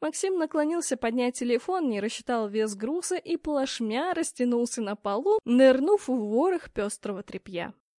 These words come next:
Телефона нигде не было, зато была пыль, которая забивалась в рот и в нос. Максим чихал и отфыркивался, пока не услышал пронзительный визг, а после на него упал потолок.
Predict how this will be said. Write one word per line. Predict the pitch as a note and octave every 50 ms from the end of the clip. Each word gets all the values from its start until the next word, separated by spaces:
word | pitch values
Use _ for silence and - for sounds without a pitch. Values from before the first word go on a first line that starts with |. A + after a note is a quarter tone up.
| _ _
Телефона | - D#4+ D#4 - - A4 G#4+
нигде | G#4+ G#4 G4+ G4 F#4+ G4+
не | G4 G#4+ A4 G#4+
было, | F#4+ C4+ A#3 G#3+ G#3 G#3+ G3+ G3 G3
зато | G3+ - - - - G#3+
была | F#3 G3 F#3+ G#3 -
пыль, | - - F4 G4 G#4+ G#4+ G4+ - -
которая | C#4+ A#3 - F#4+ G#4 G#4 G4+ F#4
забивалась | D#4+ C#4 B3 B3+ G#3+ G3 G3 B3 C#4 C4+ C4 - -
в | A3 G3 F#3
рот | F#3 A3 A#3+ _ -
и | - G#3+ G3
в | G3+
нос. | F#3 F#3 F#3 - - - - - _ _ _ _ -
Максим | C4+ C#4+ C#4+ - - F4+ F4+ E4+
чихал | - - E4+ - F#4 F#4 F4+ F4 F4 D#4
и | B3
отфыркивался, | A#3 A3 - - - F4 F4+ E4 - - A#3 G#3+ G3 G3+ - - A3
пока | G3+ - A3 - E4 F#4
не | F#4 F4+
услышал | E4+ D#4 - - F#4+ G4+ - G#4+ G4
пронзительный | F#4+ - G4 F4 D#4+ D4+ D4 A3+ A#3 D#4+ F4 - F#4+ F4+ F4+ F4+ F4+ D#4
визг, | A3+ A3 A3+ A3 - - - - - - _ _ _ _ _
а | - A3
после | G#3+ _ - - - - - - C#4 F4 G4 G4+ _ _ _ _ _ _ _ _
на | - E4
него | D#4+ D#4+ D#4+ D#4+ F4+ G4
упал | F#4 - D#4 E4
потолок. | E4 - D#4+ - D#4+ D4 A#3 A3+ - - -